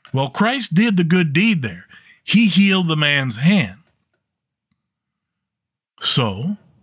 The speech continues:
if he healed the man's hand, what was the evil? The evil was Christ knew their hearts.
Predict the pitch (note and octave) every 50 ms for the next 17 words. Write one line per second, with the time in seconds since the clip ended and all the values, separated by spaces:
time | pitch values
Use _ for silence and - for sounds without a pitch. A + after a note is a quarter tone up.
0 | _ _ _ _ _ _ _ _ _ _ _ _ - - A#2+ - C3+ C3+ B2+ C3
1 | E3 D#3+ D#3+ D3+ C3 B2 A#2+ B2 A#2+ A2+ A2 G#2 - - D3 D#3 D#3+ C#3 C#3+ C#3+
2 | C3+ - _ _ _ _ - - - _ _ _ - A#2+ A#2+ B2 B2+ A#2+ A2 F#2
3 | A#2+ A#2+ B2+ B2+ D#3 F#3+ F3 A#2 F#2+ G2 G#2 A#2 - _ _ _ - - - -
4 | - - - C3 C#3+ E3+ D3+ D3+ D#3+ F3 F#3 F3 G3 G3+ G3 F#3 G3 - _ _
5 | - D3+ B2+ A#2+ A2+ G2+ G2 G2 G#2 A2 A2 G2 - - _ _ _ _ _ -
6 | - - B2+ B2 C3 C#3+ C#3 - - - - _ - E3 C3 B2 B2+ C3+ C3+ C3
7 | C3 C3 C3 C3 C3+ B2+ - _ _ - A#2+ G#2+ A#2+ A#2+ A2+ A2+ A2+ A2+ G#2 -
8 | _ _ _ _ - - - - - - - G#3 F3+ - - - - - - -
9 | -